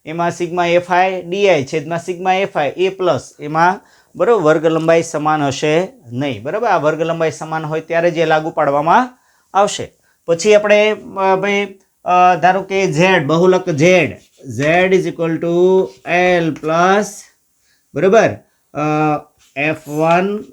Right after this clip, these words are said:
માઇનસ એફ ઝીરો છેદમાં ટુ એફ વન માઇનસ એફ ઝીરો માઇનસ એફ ટુ, બરાબર? અ, અથવા તમે આને મોટો કૌંસ કરી નાખો તો પણ ચાલે, ગુણ્યા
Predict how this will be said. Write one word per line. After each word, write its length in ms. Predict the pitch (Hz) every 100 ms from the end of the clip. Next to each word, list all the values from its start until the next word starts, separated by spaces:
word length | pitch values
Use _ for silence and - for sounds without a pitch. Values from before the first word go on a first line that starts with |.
| -
માઇનસ 600 | 131 139 147 151 151 147 - - -
એફ 260 | 151 160
ઝીરો 800 | 165 156 180 185 196 202 208 190 185 _ - _ _ _ _ _ _ _ _ _ -
છેદમાં 540 | 151 151 147 147 139
ટુ 220 | 170 170
એફ 260 | 170 170 175
વન 280 | 185 190 196
માઇનસ 640 | 190 147 143 143 139 151
એફ 160 | 156
ઝીરો 440 | 147 175 180 185 190
માઇનસ 680 | 156 143 143 139 143 139 -
એફ 220 | - 180 -
ટુ, 800 | - 123 120 117 120 139 - _ 120
બરાબર? 340 | 139 180 226 - _ _ _ _ _
અ, 60 | 135
અથવા 480 | 139 139 147 147 151
તમે 280 | 151 151 -
આને 320 | 151 170 180 - - 147
મોટો 300 | 151 151 160
કૌંસ 320 | 156 160 -
કરી 200 | 180 185
નાખો 260 | 147 139
તો 220 | 135 170 175
પણ 180 | 160
ચાલે, 360 | 135 127 123 123
ગુણ્યા 680 | 110 139 143 160 202 196